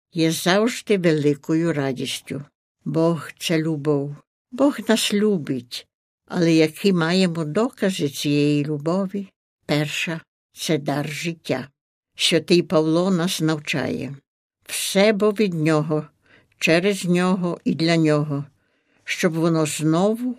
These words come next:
було Йому віддане». Сам Ісус після Тайної вечері заявляє: «Я вийшов від Отця і прийшов на світ, і знову полишаю світ, і до Отця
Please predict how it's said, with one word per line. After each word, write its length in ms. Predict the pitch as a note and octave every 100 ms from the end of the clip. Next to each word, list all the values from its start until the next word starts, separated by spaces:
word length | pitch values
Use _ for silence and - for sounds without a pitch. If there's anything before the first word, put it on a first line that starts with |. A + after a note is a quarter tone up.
| -
було 440 | D3+ D3 D#3 D3+
Йому 480 | F3 F3+ E3 E3+ D#3
віддане». 720 | D#3 D3+ C#3+ C#3+ C3+ C3+ C#3 - _ _ _
Сам 380 | - - A3+ A#3 -
Ісус 520 | G#3 - B3 A#3 -
після 460 | - F#3+ F#3+ F#3 F#3+ -
Тайної 560 | F3+ F#3+ F3+ E3+ E3
вечері 520 | D3+ D#3 - F#3+ F#3+
заявляє: 840 | F3 E3+ D#3+ D#3 C#3+ C#3 B2+ - C#3+ - _ _ -
«Я 200 | F3 D#3+
вийшов 580 | E3+ F#3+ F#3+ - F3+ D#3
від 180 | F#3 -
Отця 540 | D#3+ - - F3+ F#3+ - _ _ -
і 80 | G3
прийшов 580 | G3+ A3 G#3+ - A#3+ B3
на 160 | A3
світ, 640 | - - E3+ D3+ - - - _ _ _
і 100 | F#3
знову 520 | D#3+ E3+ F3+ A3+ B3
полишаю 760 | B3 - A3+ A#3 - G3+ G3+ G3+
світ, 640 | G3 - F3 G3 F#3+ - - - - _ -
і 100 | E3+
до 220 | E3+ -
Отця 560 | E3 D3+ - F3 D#3